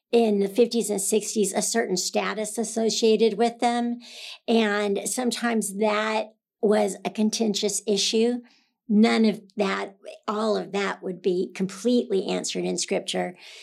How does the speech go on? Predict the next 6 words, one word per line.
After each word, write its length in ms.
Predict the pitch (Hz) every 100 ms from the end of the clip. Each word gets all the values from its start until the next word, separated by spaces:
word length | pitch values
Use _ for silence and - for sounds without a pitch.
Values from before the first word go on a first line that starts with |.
| - -
Evangelism 1120 | - 190 226 240 240 190 190 175 208 202 196 - -
was 160 | 208 208
always 420 | 208 196 208 202
considered 480 | - 220 220 202 185
the 120 | 190
church's 580 | - 214 202 208 196